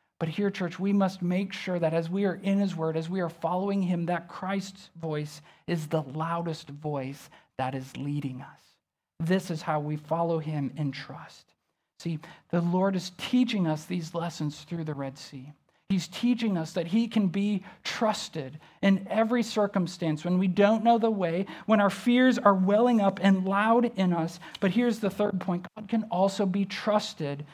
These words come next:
when the threats are real. When the threats are real. Come back to the scripture with me in verse fifteen, and we'll read the rest of the chapter. It says this, The Lord said to Moses, 'Why do you cry to me? Tell the people of Israel to go forward.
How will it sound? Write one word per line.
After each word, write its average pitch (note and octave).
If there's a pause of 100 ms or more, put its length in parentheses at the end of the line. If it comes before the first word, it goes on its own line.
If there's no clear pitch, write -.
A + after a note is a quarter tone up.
(260)
when F3
the E3
threats F#3 (360)
are D3
real. D3+ (600)
When F#3+
the F#3
threats G#3
are F3+
real. E3+
Come A3
back G3
to G3+
the G3
scripture F3
with E3
me E3
in E3+
verse E3+
fifteen, D#3+ (280)
and D#3+
we'll D#3
read E3+
the D#3
rest D3+
of C#3+
the D3
chapter. C#3+ (1400)
It -
says F3
this, F3+
The -
Lord F3+
said F3
to D#3+
Moses, D3+ (240)
'Why A#3
do D4
you C#4+
cry A#3+
to A#3
me? C#3+ (340)
Tell B3+
the C4+
people C4
of G#3+
Israel G3+
to F#3+
go G3
forward. F#3